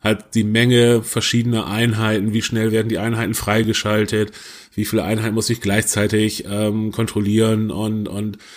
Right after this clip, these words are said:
solche Geschichten, da, da kann man dann eben schon, ich sag mal so, ähm, ja, einfach interessante Informationen sozusagen rauskriegen. Und was wir dann halt machen,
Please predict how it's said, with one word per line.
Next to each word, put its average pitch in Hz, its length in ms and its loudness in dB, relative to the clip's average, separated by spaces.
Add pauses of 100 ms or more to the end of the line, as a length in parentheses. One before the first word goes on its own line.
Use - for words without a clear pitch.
solche 135 320 2
Geschichten, 117 480 0
da, 113 240 2
da 110 220 -2
kann 117 140 -2
man 113 100 0
dann 117 120 0
eben 113 160 0
schon, 120 440 2 (440)
ich 104 80 -4
sag 113 160 0
mal 113 120 0
so, 110 460 0
ähm, 107 480 -4 (680)
ja, 101 220 -2
einfach 110 220 -4
interessante 117 720 2 (640)
Informationen 120 640 2
sozusagen 95 460 -2
rauskriegen. 87 560 -8 (460)
Und 95 100 -4
was 101 180 -2
wir 110 120 4
dann 120 180 4
halt 117 180 0
machen, 131 420 -2